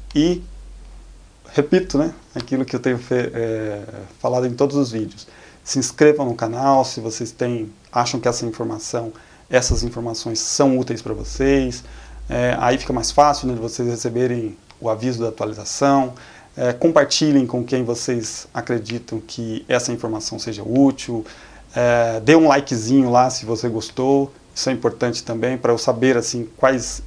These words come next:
assuntos, é, têm despertado maior interesse em vocês. E também, se vocês tiverem uma sugestão de algum tema, algum assunto específico, alguma pergunta que vocês tenham, fique à vontade pra enviar as suas perguntas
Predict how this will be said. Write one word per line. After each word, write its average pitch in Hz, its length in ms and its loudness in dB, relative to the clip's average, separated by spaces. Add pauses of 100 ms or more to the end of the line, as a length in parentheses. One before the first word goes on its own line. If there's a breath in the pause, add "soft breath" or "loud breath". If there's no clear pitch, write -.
(120)
assuntos, 139 720 -2 (400 loud breath)
é, 113 500 0 (300)
têm 127 120 2
despertado 120 460 0
maior 117 300 -2
interesse 113 500 -6
em 110 40 -8
vocês. 139 540 -2 (500 loud breath)
E 170 340 2 (580)
também, 220 340 4 (120)
se - 140 -14
vocês 147 320 0
tiverem 139 420 4
uma 131 180 -2
sugestão 127 720 -2
de 127 80 -2
algum 113 240 -4
tema, 131 420 2
algum 123 320 -2
assunto 127 300 -6
específico, - 600 -6
alguma 143 560 2
pergunta 147 580 2
que 123 100 -8
vocês 123 300 -8
tenham, 143 320 -6 (240 loud breath)
fique 156 300 -4
à - 20 2
vontade 123 500 -4
pra 123 280 -4 (400 loud breath)
enviar 120 400 0
as 117 100 -6
suas - 180 -14
perguntas 135 640 -2